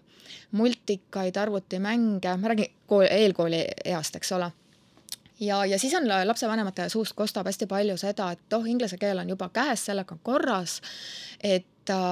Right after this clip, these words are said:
ma julgen siin olla väga skeptiline ja, ja rikkuda mõne inimese selline unistus või, või helge arusaam, et, äh, keel ei ole, äh, valmis, keel vajab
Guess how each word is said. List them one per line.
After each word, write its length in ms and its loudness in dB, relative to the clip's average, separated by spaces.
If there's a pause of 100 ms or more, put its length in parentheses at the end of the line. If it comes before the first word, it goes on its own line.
(800)
ma 160 -2
julgen 520 2
siin 220 -2
olla 320 2
väga 220 0
skeptiline 800 -6 (240)
ja, 240 -4
ja 100 -2
rikkuda 380 -4
mõne 240 -2
inimese 500 -4 (140)
selline 480 -10 (640)
unistus 560 -4
või, 240 -4
või 100 -4
helge 320 -2
arusaam, 600 -4 (560)
et, 480 -2
äh, 200 -2
keel 280 6
ei 160 0
ole, 240 2
äh, 500 -8
valmis, 480 0
keel 300 -4
vajab 180 -8